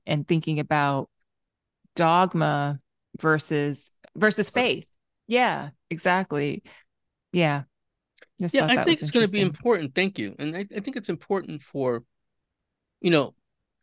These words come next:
Speaker 2: speaking what you were speaking about in terms of the Black community or community, religious communities in general, you know, I think, are we going to be people of faith or dogma?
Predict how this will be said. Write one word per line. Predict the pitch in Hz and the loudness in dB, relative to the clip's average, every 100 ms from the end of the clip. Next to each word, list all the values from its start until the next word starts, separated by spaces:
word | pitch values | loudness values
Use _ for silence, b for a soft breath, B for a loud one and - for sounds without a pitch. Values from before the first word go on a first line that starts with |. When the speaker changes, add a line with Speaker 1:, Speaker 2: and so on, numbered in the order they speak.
| _ | _
Speaker 2:
speaking | - - 190 156 135 | -12 -4 -2 0 -2
what | 117 | -2
you | 131 | -2
were | 123 | -4
speaking | - 170 143 123 | -4 -4 -2 -4
about | 113 104 - | -2 -4 -4
in | - | -8
terms | 117 107 101 | -6 -6 -8
of | |
the | 98 | -6
Black | 107 101 | -6 -6
community | - 110 107 107 104 | -6 -8 -6 -6 -6
or | 98 92 98 _ _ | -6 -8 -10 _ _
community, | - 117 113 110 | -4 -2 -2 -4
religious | 107 117 131 123 - | -4 -2 -2 -2 -6
communities | 123 113 104 104 98 | -4 -4 -4 -6 -6
in | 98 101 | -6 -4
general, | 120 131 117 95 - _ _ _ _ _ _ | -2 -2 -4 -6 -12 _ _ _ _ _ _
you | 170 | 0
know, | 147 127 | 2 2
I | 127 | -2
think, | 135 175 151 135 - _ _ _ _ - | -2 -2 -2 -6 -18 _ _ _ _ -2
are | 143 | 0
we | 143 160 | 2 0
going | 165 143 | 0 0
to | |
be | 120 127 | -2 -6
people | - 165 139 123 | -4 -8 -6 -6
of | 110 | -6
faith | - 123 127 113 | -4 -4 -4 -8
or | |
dogma? | 101 107 110 107 104 | -8 -4 -4 -6 -14